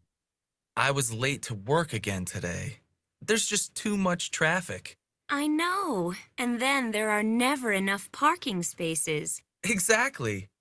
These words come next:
Speaker 1: I can never find a place to park my car.
Speaker 2: So, Seth, why don't you move downtown? You could live near your office.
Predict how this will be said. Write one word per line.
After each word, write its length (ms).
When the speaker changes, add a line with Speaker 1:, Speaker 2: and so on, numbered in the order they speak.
Speaker 1:
I 100
can 200
never 260
find 300
a 40
place 360
to 100
park 340
my 140
car. 460
Speaker 2:
So, 220
Seth, 640
why 260
don't 180
you 120
move 280
downtown? 840
You 140
could 160
live 240
near 160
your 180
office. 680